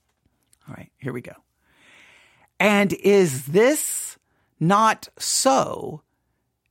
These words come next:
in spiritual things?" Is this not so in spiritual things? Now, b-,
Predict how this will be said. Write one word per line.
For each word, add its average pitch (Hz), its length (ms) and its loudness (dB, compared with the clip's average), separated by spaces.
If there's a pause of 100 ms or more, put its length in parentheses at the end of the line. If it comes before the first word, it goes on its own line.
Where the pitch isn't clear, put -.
(100)
in 185 200 0
spiritual 233 960 -2
things?" - 880 -12 (3250)
Is 165 280 2
this 285 340 2
not 240 300 4
so 226 400 4
in 196 180 -2
spiritual 214 480 -2
things? 117 240 -12
Now, - 140 -10 (240)
b-, 135 220 -16